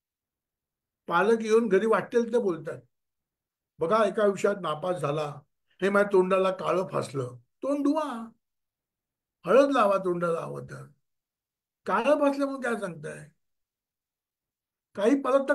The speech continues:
खानदान, हल्ली तर मराठी माणसं कुटुंब शब्दच विसरले त्याचे, हे serial बघून बघून. ते एकदम आमच्या घरी जाऊन पालक म्हणाले, "आमच्या खानदानात आतापर्यंत कोण नापास झालं नव्हतं."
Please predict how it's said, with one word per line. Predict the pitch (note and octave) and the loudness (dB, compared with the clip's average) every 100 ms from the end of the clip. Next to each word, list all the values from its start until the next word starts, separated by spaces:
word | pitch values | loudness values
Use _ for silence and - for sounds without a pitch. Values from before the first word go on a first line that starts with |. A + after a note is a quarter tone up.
| - | -2
खानदान, | F#3 G3+ A3+ B3+ F3+ | -2 -2 -2 -2 -2
हल्ली | F3 G#3+ | -2 -2
तर | B3+ | 0
मराठी | G#3+ A#3 A#3 | 2 2 0
माणसं | A#3+ A#3 - B3 B3 - _ | -2 -4 0 -2 -2 -10 _
कुटुंब | G#3+ G#3+ B3 B3 | -2 0 0 2
शब्दच | B3 A#3 G#3 B3+ A#3 | 4 4 4 0 0
विसरले | G3+ F#3 C#3+ B2+ A#2+ A#2+ _ _ _ | -2 0 -2 -4 -10 -12 _ _ _
त्याचे, | G3 - D3 D3+ | -14 -6 -4 -4
हे | |
serial | C3 G#3 G3 G3+ | -4 -2 2 2
बघून | F#3 F3 F3 | 2 0 0
बघून. | D3 B2 A#2+ - _ _ _ _ _ _ _ _ _ _ A3 | 0 -6 -8 -16 _ _ _ _ _ _ _ _ _ _ 2
ते | A#3 | 4
एकदम | A#3+ G#3+ B3+ B3 | 4 0 -2 -2
आमच्या | A3+ B3 | 0 2
घरी | G#3+ A#3 | 4 2
जाऊन | B3 | 0
पालक | A3+ G#3+ A3+ | 2 2 2
म्हणाले, | A3+ A#3 A#3+ A#3+ - - | 0 0 -2 -4 -8 -14
"आमच्या | F#3 G3+ B3+ B3 | -12 -4 -4 -2
खानदानात | G3 G#3 A#3+ C4+ C4 - - _ _ | 0 0 2 0 0 -4 -18 _ _
आतापर्यंत | F#3 F3+ B3+ B3 B3+ B3 | -8 -4 -2 -2 -2 -2
कोण | B3 | 0
नापास | A3+ G#3 G#3+ B3 | 0 0 0 0
झालं | G3+ F3+ A#3 | 2 2 2
नव्हतं." | A3+ D3+ D#3 - | 0 -2 -6 -10